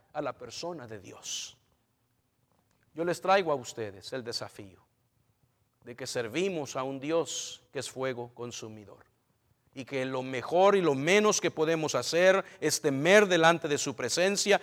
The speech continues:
y al servirle que lo hagamos sobre la base de la gracia suya en nosotros, porque es la única manera en que no solo vamos a cumplir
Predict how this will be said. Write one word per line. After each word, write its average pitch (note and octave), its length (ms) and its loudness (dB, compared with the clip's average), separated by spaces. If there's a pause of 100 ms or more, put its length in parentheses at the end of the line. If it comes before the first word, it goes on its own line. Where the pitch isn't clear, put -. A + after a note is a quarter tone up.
(140)
y D#3 120 2
al C#3 140 8
servirle A3+ 920 4
que E3 100 2
lo D3 160 4
hagamos G#3 600 6 (200)
sobre D3+ 320 4
la C#3 160 6
base G3+ 400 10
de E3+ 80 0
la C#3 200 4
gracia A3 500 10
suya C4 400 4
en F#3+ 100 0
nosotros, - 840 -8 (440)
porque E3 200 2
es F3 100 4
la E3 140 12
única B3 400 8
manera C#3+ 480 0 (680)
en D3+ 100 -8
que E3 100 -2
no E3 160 2
solo G#3 320 6
vamos G3 300 6
a F3+ 80 8
cumplir G#3+ 640 4